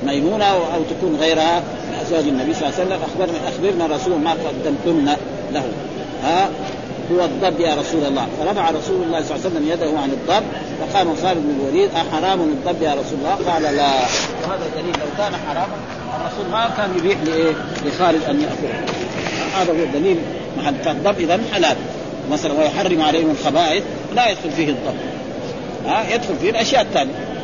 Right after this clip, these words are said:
ما، ما تكون، ها، كذا في جميع النسخ التي وقعت عليها بالإضافة، وشرح الزركشي على أنه باب بالتنوين، ها، باب، باب ما كان، يعني باب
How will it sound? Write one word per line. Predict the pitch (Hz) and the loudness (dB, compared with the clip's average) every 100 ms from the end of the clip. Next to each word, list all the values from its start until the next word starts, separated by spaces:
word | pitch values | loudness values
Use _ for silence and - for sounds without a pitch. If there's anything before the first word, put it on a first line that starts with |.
| - - - - - 135 | -8 -8 -6 -6 -4 -2
ما، | 160 147 165 | 0 0 -2
ما | |
تكون، | 151 147 135 120 - - - - - - - | -2 -2 -4 -4 -6 -8 -8 -6 -6 -6 -2
ها، | 160 185 170 147 - | -2 -2 0 0 2
كذا | 190 185 | 0 2
في | 160 151 | 2 2
جميع | 160 180 | 2 2
النسخ | 147 170 165 | 2 0 0
التي | 160 147 | 0 0
وقعت | 147 - 165 160 | 0 0 -4 -2
عليها | 175 180 170 | 0 2 2
بالإضافة، | 147 147 147 165 147 123 - - - 135 | 0 0 0 2 2 -2 -4 -8 -8 -2
وشرح | 151 143 156 175 147 | -2 0 -2 -2 -2
الزركشي | 143 160 185 185 190 | -2 -4 -4 -2 0
على | 151 | 0
أنه | 151 165 151 139 127 | 0 0 0 0 0
باب | 160 165 143 180 | 4 4 4 0
بالتنوين، | 151 - 151 131 98 - - - 135 | -2 0 0 0 -2 -8 -8 -6 -2
ها، | 175 202 | -2 0
باب، | 151 156 156 139 156 131 | 2 2 2 -4 -4 -2
باب | 165 175 160 | 0 2 2
ما | 156 151 | 2 2
كان، | 170 131 | 2 2
يعني | 131 143 | 0 0
باب | 135 196 | 2 2